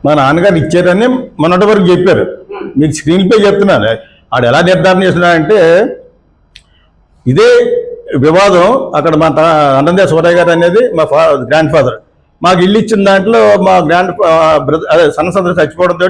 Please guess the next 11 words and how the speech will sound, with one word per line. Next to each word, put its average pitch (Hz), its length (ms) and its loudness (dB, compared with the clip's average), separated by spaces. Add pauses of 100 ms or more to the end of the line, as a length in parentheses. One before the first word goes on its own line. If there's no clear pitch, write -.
వీడు 226 160 -2
కొంచెం 185 220 -4
కొంచెం 175 200 -2
ఇచ్చేసి 196 380 -4 (340)
ఆ 165 60 2
ఇల్లు 185 240 2
అంతా 202 420 0 (220)
జాగ్రత్తగా 190 300 0
చేసుకున్నాడు. 175 680 0
ఓకే, 180 200 2
దానికి 185 300 0